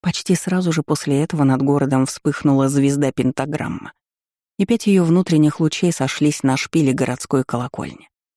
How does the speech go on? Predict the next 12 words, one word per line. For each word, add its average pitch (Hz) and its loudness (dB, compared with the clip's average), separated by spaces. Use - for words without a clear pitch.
Казалось, 156 2
взревело 143 2
само 131 0
небо. 127 -8
Трещали 165 0
под 151 0
напором 151 2
огня 143 2
и 139 4
пара 139 -2
четырехсотлетние 139 0
стены. - -10